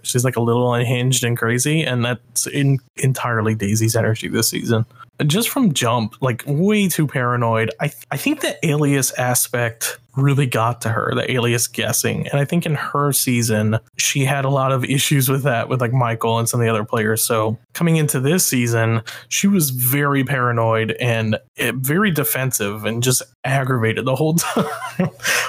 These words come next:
which we loved. I don't know. Um, maybe he was, she was channeling a little bit of, uh, Reynolds energy. I don't know what was going on, but, uh, certainly one of the best characters this season and made all the way to the final five, which I did not expect her to. So kudos to her.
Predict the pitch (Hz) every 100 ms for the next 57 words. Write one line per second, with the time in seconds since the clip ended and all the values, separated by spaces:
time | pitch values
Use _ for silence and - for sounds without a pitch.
0 | 175 143 214 254 277 185 135 170 127 127
1 | 156 202 180 160 156 151 160 165 151 143
2 | 123 - - - 131 - 139 131 131 123
3 | 120 123 120 117 110 - 113 104 113 147
4 | 156 151 147 147 143 143 143 139 135 127
5 | 120 117 143 147 131 143 139 135 131 131
6 | 131 120 110 104 - _ 123 110 110 -
7 | - 160 185 170 147 139 127 123 123 -
8 | - 123 127 - 110 110 113 - 104 98
9 | 104 110 131 131 139 170 160 160 147 131
10 | 139 123 - 120 123 107 107 - - -
11 | 135 117 - 131 135 127 120 127 - -
12 | 147 - - 135 - 127 - 107 110 117
13 | - 110 110 110 - 131 127 - 113 120
14 | 110 117